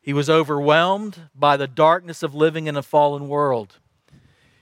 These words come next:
If you go back later this afternoon and read Psalm eighty-eight, you'll realize the entire theme running throughout was of darkness. The first verse to the last and everything in between speaks of utter darkness of the soul.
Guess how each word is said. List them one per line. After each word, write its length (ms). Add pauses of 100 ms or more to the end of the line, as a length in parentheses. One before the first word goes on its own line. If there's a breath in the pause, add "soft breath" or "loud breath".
If 100
you 80
go 160
back 300
later 300
this 200
afternoon 460
and 80
read 280
Psalm 520
eighty-eight, 460
you'll 160
realize 400
the 140
entire 440
theme 420
running 280
throughout 420
was 260 (380 soft breath)
of 220
darkness. 480
The 200 (200 soft breath)
first 400
verse 380
to 120
the 140
last 500
and 180
everything 540
in 140
between 640 (640)
speaks 480
of 200
utter 380 (260 soft breath)
darkness 560
of 200
the 100
soul. 640